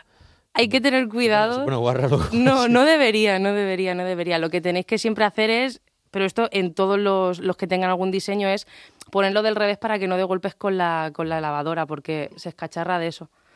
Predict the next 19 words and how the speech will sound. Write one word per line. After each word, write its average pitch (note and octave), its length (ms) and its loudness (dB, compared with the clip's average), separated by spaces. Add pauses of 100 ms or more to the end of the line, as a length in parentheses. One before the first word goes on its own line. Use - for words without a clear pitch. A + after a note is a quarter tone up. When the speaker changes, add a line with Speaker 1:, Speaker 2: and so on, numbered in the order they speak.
(160)
Speaker 2:
Ya. F#2+ 240 -8
Speaker 1:
Y F3+ 260 -2
de, D#3+ 120 -6
con F3 180 0
agua F3 180 0
fría. D#3 340 -8 (100)
Speaker 2:
Y - 40 -20
Speaker 1:
Pero F#3 160 -2
Speaker 2:
con F3+ 80 -4
Speaker 1:
no, F#3 60 -2
Speaker 2:
agua F3+ 140 -2
Speaker 1:
nosotros F3 280 -4
Speaker 2:
fría. - 40 -20
Speaker 1:
tenemos G3 260 -2
una F3 320 -4
muy F#3 160 -4
buena E3+ 260 -4
máquina, D3 520 -8
¿eh? C#4+ 60 -12